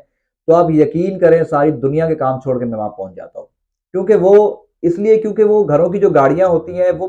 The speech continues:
बहुत कम मिलती हैं अच्छी। तो जो अच्छी गाड़ी मिलती है मेरी कोशिश होती है उसका फ़ौरन से मैं उसका ऐड लगाऊं और आप तमाम भाइयों को गाड़ी दिखाऊं, ताकि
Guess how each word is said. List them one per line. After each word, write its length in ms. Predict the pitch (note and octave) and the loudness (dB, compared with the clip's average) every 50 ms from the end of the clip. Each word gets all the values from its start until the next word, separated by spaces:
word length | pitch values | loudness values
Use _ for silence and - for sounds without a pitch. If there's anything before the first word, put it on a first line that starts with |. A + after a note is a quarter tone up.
| - - - | -12 -14 -16
बहुत 400 | C#3+ A#2 C#3+ D#3+ F3 E3+ - _ _ _ | -12 -6 -4 -4 -4 -4 -8 _ _ _
कम 200 | - G3 G3 G3+ | 0 0 0 0
मिलती 280 | G3 D#3+ C#3+ - E3 D#3 | 0 -2 -2 -2 -4 -6
हैं 100 | C#3+ D3 | -4 -2
अच्छी। 260 | C#3+ C#3+ - - F3 F3 F3 - _ _ _ _ _ _ _ _ _ - | -4 -4 -6 -8 -12 -12 -12 -16 _ _ _ _ _ _ _ _ _ -2
तो 60 | F3+ | 0
जो 100 | F#3+ - | 2 2
अच्छी 300 | - E3 - - A3 A#3 F#3+ | 0 -2 -4 -4 -2 2 4
गाड़ी 240 | G3 F#3 F#3 F#3+ | 4 4 4 4
मिलती 300 | F#3 E3+ E3+ E3+ E3+ F3+ | 2 2 0 -2 -2 -2
है 80 | F#3+ F3+ | -2 0
मेरी 200 | E3 E3+ E3+ F3 | 0 0 -2 -2
कोशिश 340 | - D#3+ D3 - F3+ F3+ E3 E3 | 0 0 0 0 -2 -2 -2 -2
होती 200 | D#3 D#3 E3+ E3+ | -4 -2 0 0
है 60 | E3+ | 0
उसका 240 | D#3+ E3 - F3 E3+ | 0 -2 -4 -4 -6
फ़ौरन 400 | E3+ - - C#3+ D3+ E3+ G3 G3 | -4 -6 -4 0 0 0 0 0
से 160 | G3 - F3+ | -2 -6 -4
मैं 140 | E3+ D#3+ D#3+ | -4 -4 -4
उसका 220 | D3+ C#3+ - - | -6 -6 -6 -8
ऐड 280 | - - B2+ C3 C#3+ D3 | -6 -4 -4 -4 -2 -2
लगाऊं 280 | C#3+ C#3 C#3 C#3+ C#3+ C3+ | -2 -2 -2 -2 -2 0
और 80 | C3 | 0
आप 180 | B2 B2 B2 - - | 0 -2 -2 -4 -8
तमाम 280 | A#2+ A#2 B2 B2+ A#2+ | -8 -6 -6 -6 -4
भाइयों 160 | A2+ A#2 A#2+ | -4 -4 -4
को 120 | A#2 A#2+ A2 | -4 -6 -6
गाड़ी 220 | A2 G#2+ G#2+ A#2+ | -6 -6 -6 -8
दिखाऊं, 320 | A#2+ A#2+ A#2+ B2 B2+ C3+ C3 | -8 -10 -8 -8 -10 -8 -6
ताकि 260 | C#3+ C#3+ C#3+ - | -6 -6 -4 -2